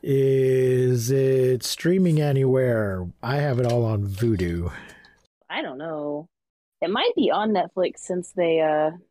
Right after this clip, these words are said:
Speaker 2: released the
Speaker 1: Since the series is on there, that's true. It might
Speaker 2: reboot
Speaker 1: be.
Speaker 2: thing.
Speaker 1: It might be.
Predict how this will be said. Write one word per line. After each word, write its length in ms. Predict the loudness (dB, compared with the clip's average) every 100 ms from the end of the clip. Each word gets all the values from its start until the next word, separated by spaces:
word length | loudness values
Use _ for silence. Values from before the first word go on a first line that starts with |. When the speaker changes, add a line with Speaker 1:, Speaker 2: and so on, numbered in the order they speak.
| -14 -6
Speaker 2:
released 560 | -4 0 0 -2 -6
the 240 | -2 0 0
Speaker 1:
Since 220 | -2 -6
the 240 | -8 -6
series 600 | -10 -12 -6 -2 0 0
is 120 | -2 -2
on 140 | -2
there, 180 | 0 -2
that's 240 | -2 -6
true. 320 | -12 -12 -12 -12
It 120 | -14
might 280 | -4 0 2
Speaker 2:
reboot 160 | 2 0
Speaker 1:
be. 100 | -2
Speaker 2:
thing. 220 | -6 -6
Speaker 1:
It 180 | -8 -14
might 240 | -14 -14 -18
be. 300 | -18 -20